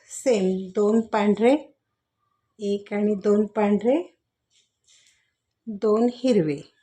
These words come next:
असे चार मोती होऊन घ्यायचे आहेत. हे जे दोन पांढरे मोती आहेत त्यातून वरून खालच्या दिशेने सुई काढून घ्यायची.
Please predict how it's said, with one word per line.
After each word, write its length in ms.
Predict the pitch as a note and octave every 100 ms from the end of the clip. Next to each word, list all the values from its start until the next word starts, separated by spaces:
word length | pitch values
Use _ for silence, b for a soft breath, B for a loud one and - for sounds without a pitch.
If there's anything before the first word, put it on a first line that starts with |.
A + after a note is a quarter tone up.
| _ _ _ _ _ _ _ _ _ _ _ _ _ _ _ _ _ _ G#3
असे 240 | F#3+ A3+
चार 380 | A3+ A#3 F#3+ G3
मोती 360 | G#3 G#3 -
होऊन 240 | A3+ A3 A3+
घ्यायचे 440 | A3+ A3 A3 -
आहेत. 100 | C4 C#4
हे 300 | - A3 G#3
जे 160 | A3
दोन 260 | G#3 A3+ A3
पांढरे 420 | - G#3+ G3 G#3
मोती 340 | G#3 G3+ G#3 A3
आहेत 320 | F#3+ A3 C4+
त्यातून 580 | - G#3+ G3 - B3+ D4 - _ _ _ _ _ A3
वरून 400 | G#3+ G#3+ G3+ G#3+ -
खालच्या 400 | A3 F#3 F#3 G3+
दिशेने 500 | G#3 G3+ G#3 G#3+ A#3+
सुई 260 | - G#3
काढून 440 | F#3 G3 F#3+ G3 A3
घ्यायची. 440 | A3 G#3 - C#4+